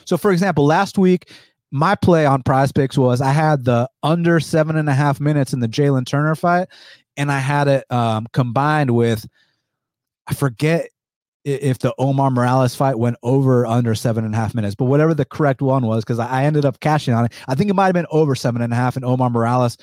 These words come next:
and under seven and a half in Jalen Turner. Ends up cashing. So it's really cool. And then, for example, like yesterday,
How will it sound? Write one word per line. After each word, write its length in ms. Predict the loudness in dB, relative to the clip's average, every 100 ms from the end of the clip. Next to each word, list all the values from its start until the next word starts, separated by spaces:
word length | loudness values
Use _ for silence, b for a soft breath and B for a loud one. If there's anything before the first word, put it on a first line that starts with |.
| B -8
and 140 | -6
under 240 | -2 -2 -2
seven 280 | -2 -2 0
and 120 | 0
a 40 |
half 220 | 0 0
in 80 | -2
Jalen 360 | 0 0 -2 -2
Turner. 340 | 0 0 -2 b b b _ -4
Ends 220 | -2 -2
up 120 | -4
cashing. 500 | -2 -2 -2 -6 -10 -16 _ _ _
So 460 | -2 2 4 4 0 -2
it's 260 | -2 0
really 240 | 0 2 0
cool. 380 | 2 4 4 2 B B B -6
And 160 | -2 -2
then, 80 |
for 140 | 0 0
example, 340 | 2 2 2
like 200 | 2 4
yesterday, 600 | 2 2 0 2 2 2